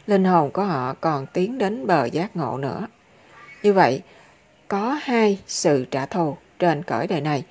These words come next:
mà mình có thể lựa. Sự trả thù bằng cách lấy ân báo oán. Lấy oán báo oán. Còn một sự trả thù cao hơn nữa, vĩnh viễn hơn. Trả thù một lần thì người đó tiêu luôn,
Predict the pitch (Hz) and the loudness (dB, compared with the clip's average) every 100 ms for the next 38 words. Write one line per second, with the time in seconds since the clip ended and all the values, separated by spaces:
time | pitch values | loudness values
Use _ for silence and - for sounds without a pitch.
0 | - - _ - 185 165 156 151 135 202 | -18 -20 _ -4 0 2 0 -2 -4 -6
1 | 214 156 185 120 110 - _ _ _ _ | -2 0 2 2 0 -8 _ _ _ _
2 | _ _ _ _ _ - - 190 180 175 | _ _ _ _ _ -4 2 4 4 0
3 | 220 175 147 151 139 226 226 _ - 196 | 0 0 0 -4 -4 -8 -8 _ -4 0
4 | 247 185 170 156 156 180 247 165 190 294 | 0 0 -2 -4 -4 -4 -4 -4 -4 -6
5 | - _ _ - _ _ - - _ 185 | -16 _ _ -20 _ _ -20 -20 _ 2
6 | 175 226 - 160 175 233 - 160 196 - | 2 0 -4 -4 -4 -8 -8 -8 -8 -8
7 | 147 214 - _ _ _ _ _ _ _ | -8 -10 -14 _ _ _ _ _ _ _
8 | _ _ _ _ _ 202 180 170 165 - | _ _ _ _ _ 4 6 4 0 0
9 | 165 156 160 - 180 143 208 202 202 185 | 0 2 -2 0 0 0 0 -2 0 -2
10 | 170 - 214 - - 185 139 226 156 175 | -2 -4 -6 -10 -4 -2 0 0 0 0
11 | 247 214 190 _ _ - _ _ - 185 | -2 -2 -4 _ _ -20 _ _ 2 2
12 | 226 208 170 156 196 175 160 - - 208 | 4 2 2 0 2 0 0 -12 -4 2
13 | 180 160 147 156 202 277 - 208 190 196 | 2 2 0 -2 -4 0 4 6 6 2